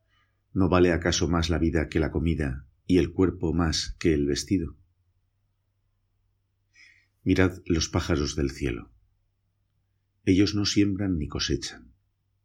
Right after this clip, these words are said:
ni acumulan en graneros, y sin embargo vuestro Padre Celestial los alimenta. ¿No valéis vosotros acaso más que ellos? ¿Quién de vosotros,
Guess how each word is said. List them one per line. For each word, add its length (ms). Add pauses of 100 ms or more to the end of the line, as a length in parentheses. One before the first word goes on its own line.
(140)
ni 120
acumulan 480
en 120
graneros, 680 (1000)
y 80
sin 160
embargo 360
vuestro 380
Padre 260
Celestial 720
los 240
alimenta. 640 (1900)
¿No 220
valéis 360
vosotros 500
acaso 520
más 280
que 260
ellos? 480 (2500)
¿Quién 180
de 60
vosotros, 760